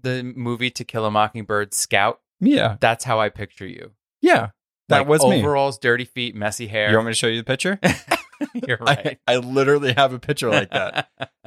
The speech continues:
Speaker 2: That is me. I am Scout.
Speaker 1: I was Truman Capote.
Speaker 2: <laughs> But it's,
Speaker 1: <laughs>
Speaker 2: no, but I was really nice. I, I mean, I did sports and also band, so I was always floating around with a bunch of different people. I was nice.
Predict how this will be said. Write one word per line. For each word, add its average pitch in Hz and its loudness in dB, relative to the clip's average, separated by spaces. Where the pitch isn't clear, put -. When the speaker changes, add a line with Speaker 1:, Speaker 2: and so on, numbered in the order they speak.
Speaker 2:
That 135 6
is 131 -2
me. 107 0
I 104 -4
am 104 -8
Scout. 95 0
Speaker 1:
I 120 6
was 123 0
Truman 107 -8
Capote. 101 -6
Speaker 2:
<laughs> - -14
But 147 4
it's, - -2
Speaker 1:
<laughs> - -20
Speaker 2:
no, 381 4
but 208 2
I 233 4
was 233 0
really 196 -6
nice. 139 -2
I, 143 2
I 147 -2
mean, 151 2
I 147 2
did 151 0
sports 143 2
and 127 2
also 127 2
band, 101 0
so 104 0
I 107 4
was 107 -6
always 113 2
floating 107 0
around 104 2
with 104 -6
a 101 -8
bunch 101 0
of 101 -4
different 95 -4
people. 92 -6
I 320 -4
was 359 -4
nice. 110 -6